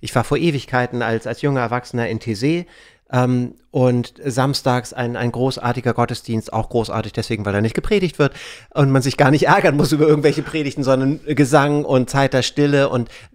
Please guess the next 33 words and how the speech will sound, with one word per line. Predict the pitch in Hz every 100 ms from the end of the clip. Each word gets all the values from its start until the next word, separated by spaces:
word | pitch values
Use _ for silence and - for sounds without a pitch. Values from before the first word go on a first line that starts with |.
| _ _
an, | 151 151
im | 160 143
Anschluss | 170 196 170 147
die | 147
Möglichkeit | 131 143 - 139 - 120 113 110 110 -
eines | 117 117
seelsorgerlichen | 120 117 110 104 98 104
Gesprächs. | 98 - - 82 80 -
Und | 117 113 - - _
ich | - 120
hab | 127
mich, | 127 110 - 120
äh, | 123
ich | 131 - - 135
hab |
mich | 123 -
umgeschaut | 131 127 117 113 110 -
und, | 110 113
und | 123 127
überall | 170 180 151 131 147 143
junge | 135 156 156 143
Leute, | 131 135 139 135 127
die | 131 127 120 - - - _ _ _
andachtsvoll | 135 143 131 - - - 131 131
gesungen | 135 113 151 160 151 156
oder | 131 135
geschwiegen | 131 123 - 165 156 131
haben | 123 120
und | 123
ich | 104
saß | 113 110 -
da | 110 107
allein. | 107 107 120 117